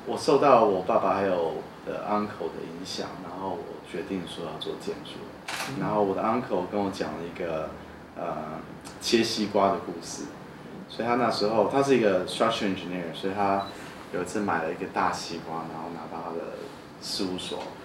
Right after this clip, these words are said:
Speaker 1: 然后就开始剖，四十五度，然后六十度、三十度，然后剖完之后呢，就放在桌上，然后就请他的，其他的员工进来，然后大家就开始进来，不是在吃哦，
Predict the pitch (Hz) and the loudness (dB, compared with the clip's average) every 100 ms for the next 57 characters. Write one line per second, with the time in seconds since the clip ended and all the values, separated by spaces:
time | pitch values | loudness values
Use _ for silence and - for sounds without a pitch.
0 | - - 113 120 120 110 104 - - - | -4 2 4 2 2 0 0 -2 -2 -4
1 | - - - - - - - - - - | -12 -16 -18 -18 -18 -20 -20 -20 -20 -20
2 | - - 123 - 82 80 90 82 82 - | -10 -2 0 0 -4 -6 -6 -4 -6 -10
3 | 90 98 82 78 - - - - - 113 | -6 -2 -2 -2 -8 -14 -16 -14 -4 2
4 | 101 - - - 82 - 87 85 - - | 2 0 -6 -8 -8 -8 -6 -6 -8 -10
5 | - - - - - - 110 123 - 117 | -12 -12 -14 -16 -16 -6 2 2 6 8
6 | 101 107 - 131 143 113 104 101 98 120 | 8 6 4 2 4 4 4 2 0 -2
7 | 120 104 92 95 90 92 - - - - | 2 2 2 0 0 -2 -4 -8 -12 -14
8 | - - 101 107 113 - 90 - 101 90 | -14 -2 2 4 4 0 -2 0 0 2
9 | 80 76 - - - - - - - 95 | 0 -2 -6 -12 -16 -18 -18 -16 -6 0
10 | 104 95 87 82 85 90 - 87 - - | 2 2 0 -4 -4 -6 -6 -8 -8 -8
11 | 95 113 135 - 127 123 127 120 - 127 | -2 0 0 2 4 4 4 2 0 -2
12 | 120 95 - 127 92 85 104 123 98 - | -2 -4 -2 0 0 -2 4 6 6 2
13 | - 101 85 76 | 0 2 2 0